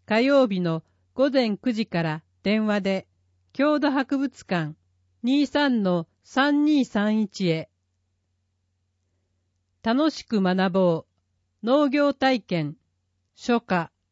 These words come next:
日時、七月十六日土曜日、午前九時から正午。場所、中里交流センター。内容、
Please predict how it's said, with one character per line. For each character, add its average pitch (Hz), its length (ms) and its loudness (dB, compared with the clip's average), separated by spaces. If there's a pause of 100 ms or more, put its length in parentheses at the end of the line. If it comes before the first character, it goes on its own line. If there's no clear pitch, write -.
(880)
日 269 300 0
時、 180 240 -8 (480)
七 - 300 -4
月 294 300 0
十 269 220 0
六 254 280 0
日 220 440 -4 (120)
土 208 160 0
曜 240 260 2
日、 175 220 -8 (640)
午 269 180 -2
前 247 240 0
九 269 160 -4
時 233 120 -4
か 180 140 -4
ら 160 160 -4
正 214 320 0
午。 160 220 -8 (880)
場 190 140 -2
所、 226 320 -2 (480)
中 202 260 -2
里 277 340 -2
交 262 240 4
流 247 200 0
セ 226 180 0
ン 226 80 -2
タ 151 460 -6 (1120)
ー。 - 20 -8
内 247 300 0
容、 220 400 -2